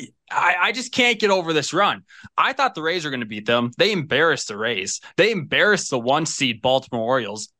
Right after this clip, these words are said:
in Camden Yards, too, in two of those games. They go and take down the team that,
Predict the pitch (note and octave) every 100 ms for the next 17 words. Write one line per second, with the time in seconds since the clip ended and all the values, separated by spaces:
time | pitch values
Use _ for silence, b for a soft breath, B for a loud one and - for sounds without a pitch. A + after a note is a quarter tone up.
0 | - C4 C#4+ G3+ F#3 F#3 D3+ A#2+ C#3 C3+
1 | G#2 - D#3 E3 A2+ G2 B B B A#2
2 | - C3 A2+ A2 G2+ A2+ G#2+ A2 A2+ -
3 | B B E3+ B3+ C#4+ G3 G3+ D#3 E3 F3
4 | D3+ - D3+ C#3+ C3+ F3 G#3